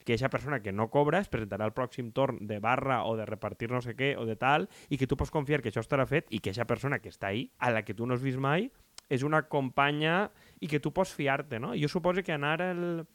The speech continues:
<clears throat> la religió juga eixe paper, no? De que n'hi ha gent a la que tu no coneixes de res,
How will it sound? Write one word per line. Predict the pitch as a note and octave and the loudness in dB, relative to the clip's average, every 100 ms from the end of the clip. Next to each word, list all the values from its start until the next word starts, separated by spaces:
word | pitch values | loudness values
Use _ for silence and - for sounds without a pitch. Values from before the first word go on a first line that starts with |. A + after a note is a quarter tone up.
| _ - | _ -2
<clears throat> | D3+ D3+ B2 G#2+ - _ | 0 0 -4 -6 -10 _
la | C3+ | 4
religió | C3 B2 C#3 | 4 2 2
juga | D#3 F3 | 4 2
eixe | F3 | 2
paper, | C#3 - C#3 G#2 | 0 0 -2 0
no? | C#3 | -2
De | C#3 | -2
que | C3 | -2
n'hi | C3+ | -2
ha | |
gent | C#3+ D3 | -2 -4
a | A#2+ | -4
la | |
que | A2+ | -4
tu | B2 | -4
no | C3 | -2
coneixes | C3+ C3 B2 | -4 -4 -4
de | A#2+ | -2
res, | B2+ D3+ | 2 0